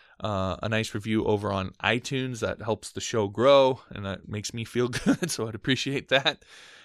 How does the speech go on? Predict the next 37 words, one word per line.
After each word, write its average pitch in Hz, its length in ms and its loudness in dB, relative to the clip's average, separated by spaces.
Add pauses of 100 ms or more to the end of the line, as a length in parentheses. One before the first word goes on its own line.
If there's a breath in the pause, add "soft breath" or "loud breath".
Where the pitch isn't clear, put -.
(140)
Uh, 104 260 2
if 113 140 -4
you 135 60 0
know 135 140 0
somebody 135 300 0
who'd 123 140 -2
benefit 120 400 0
from 101 420 -4
hearing 139 360 -2
this, 131 200 -4
as 107 120 -6
I 110 40 -4
mentioned 104 320 -6
earlier, 113 540 2 (420 soft breath)
you - 60 -8
know, 110 40 -6
share 147 280 4
this 131 220 -2
lesson. 120 340 2
If 110 120 -10
you 113 60 -4
wanna 117 140 -4
share 127 220 0
this 117 200 -2
episode, 113 420 0
that'd 107 160 2
be 104 140 -4
awesome. 110 440 2
I'd 101 140 -6
really 107 180 -4
appreciate 101 460 -8
that. 107 260 4
Or 110 320 4 (220 loud breath)
just - 180 -2
share 170 180 4
the 143 120 0
lesson 123 520 2